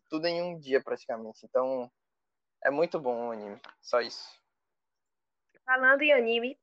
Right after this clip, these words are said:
Speaker 2: eu lembrei de dois. Desculpa. Um, que é engraçado, todo mundo deve conhecer, que é One Punch Man, que você pode ficar pela parte da comédia ou ir um pouquinho mais a fundo. E o outro, que é mais sério, que é o Psycho Pass, que é muito bom,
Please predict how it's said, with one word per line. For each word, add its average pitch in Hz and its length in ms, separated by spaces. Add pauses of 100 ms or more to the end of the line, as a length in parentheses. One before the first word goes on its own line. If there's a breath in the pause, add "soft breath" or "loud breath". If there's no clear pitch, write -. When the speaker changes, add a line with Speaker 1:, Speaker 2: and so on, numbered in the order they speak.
(100)
Speaker 2:
eu 220 80
lembrei 214 260
de 220 120
dois. 185 420 (460)
Desculpa. - 440 (680 loud breath)
Um, 311 320 (140)
que 254 80
é 226 40
engraçado, 202 400
todo 220 160
mundo 196 120
deve 190 160
conhecer, 196 300
que 240 100
é 196 240
One 202 160
Punch 196 320
Man, 202 320
que 254 60
você 220 180
pode 202 200
ficar 196 140
pela 202 180
parte 196 240
da 180 120
comédia 175 400
ou 170 40
ir 170 60
um 170 60
pouquinho 170 280
mais 170 160
a 180 60 (100)
fundo. 208 320 (200)
E 277 80
o 277 40
outro, 240 280
que - 80
é 233 40
mais 226 200
sério, 196 260
que - 80
é 220 80
o 220 160
Psycho 214 400
Pass, - 540 (720)
que 202 80
é - 20
muito 208 260
bom, 196 240